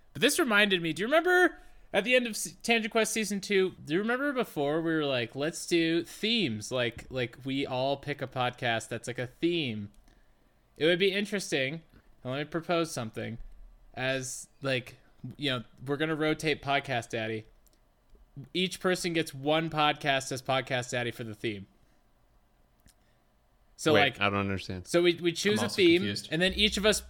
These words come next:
Speaker 1: choose a podcast under that theme, and then that theme's done. So we do three episodes
Speaker 2: Okay.
Speaker 1: on one theme, but we each get to choose a
Speaker 2: Okay.
Speaker 1: podcast based on that theme.
Speaker 3: Oh, I like this. Okay.
Speaker 1: So then, and the, and the game show thing reminded me, it'd be like, it'd be very amusing for all of us to go out and try to <laughs> find a game show podcast. And then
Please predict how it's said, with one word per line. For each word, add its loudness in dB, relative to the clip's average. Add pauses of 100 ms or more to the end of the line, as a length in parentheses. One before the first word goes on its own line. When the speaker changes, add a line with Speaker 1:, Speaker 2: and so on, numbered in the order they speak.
Speaker 1:
choose 0
a 0
podcast 0
under -2
that 0
theme, 2
and -4
then -4
that 2
theme's -4
done. -2
So -10
we -8
do -4
three 2
episodes 0
Speaker 2:
Okay. 6
Speaker 1:
on 6
one -2
theme, -4
but -2
we 0
each -2
get 2
to 0
choose 4
a 4
Speaker 2:
Okay. -4
Speaker 1:
podcast -2
based -2
on -4
that -10
theme. -6
Speaker 3:
Oh, -2
I -2
like -2
this. -8 (200)
Okay. -6
Speaker 1:
So 4
then, 2
and 0
the, 0
and 0
the 6
game 6
show 0
thing 2
reminded 4
me, 0
it'd -2
be 4
like, -2
it'd 2
be 0
very 4
amusing 2
for 0
all 8
of 2
us -2
to -6
go 6
out 8
and -4
try -2
to 6
<laughs> -
find 2
a 6
game 4
show 0
podcast. -2 (480)
And 4
then 4